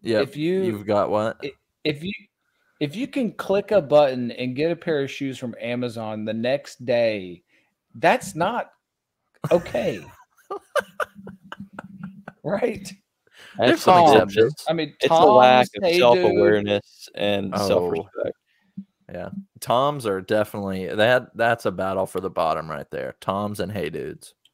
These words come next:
Speaker 2: Okay, the last, last work-related thing is s-, still to this day, still, every time I could wear the off-white,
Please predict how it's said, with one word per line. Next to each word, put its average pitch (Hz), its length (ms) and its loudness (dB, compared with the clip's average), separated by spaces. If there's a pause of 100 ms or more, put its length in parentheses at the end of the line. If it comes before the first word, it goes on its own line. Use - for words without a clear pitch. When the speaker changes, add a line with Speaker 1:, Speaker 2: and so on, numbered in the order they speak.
(180)
Speaker 2:
Okay, 143 220 2
the 120 80 -6
last, 147 480 2 (180)
last 147 320 -2
work-related 123 680 -6
thing 110 220 -10
is 104 260 -14 (180)
s-, - 180 -18
still 202 380 2
to 208 160 -6
this 170 280 -4
day, 113 440 -4 (400)
still, 127 600 -2 (420)
every 160 340 2
time 131 540 -4 (480)
I 165 140 -2
could 165 180 -6
wear 135 260 -4
the 113 260 -8 (160)
off-white, 151 760 0